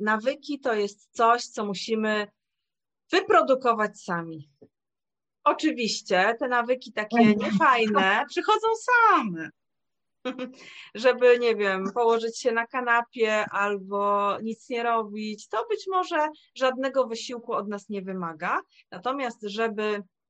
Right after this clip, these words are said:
Speaker 1: wprowadzić w życie nowy nawyk, potrzebna jest samodyscyplina, silna wola, determinacja, chęć i przede wszystkim kierunek, powód, tak? Czyli, y,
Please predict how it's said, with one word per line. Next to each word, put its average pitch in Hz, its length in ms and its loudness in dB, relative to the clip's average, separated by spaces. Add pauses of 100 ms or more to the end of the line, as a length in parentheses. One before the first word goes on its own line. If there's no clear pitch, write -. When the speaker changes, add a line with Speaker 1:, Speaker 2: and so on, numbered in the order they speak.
(720)
Speaker 1:
wprowadzić 220 540 -2
w - 20 -10
życie 196 240 -10
nowy 185 220 -6
nawyk, 175 440 -4 (360)
potrzebna 247 600 -2
jest 190 360 -4 (120)
samodyscyplina, 262 1040 -4
silna 240 400 -4
wola, 220 360 0
determinacja, 202 840 -6 (300)
chęć 254 400 -4 (160)
i - 60 -16
przede 226 200 -4
wszystkim 226 280 -10
kierunek, 214 400 -2 (140)
powód, 175 560 -2
tak? 294 240 0 (960)
Czyli, 269 440 -8
y, 240 280 0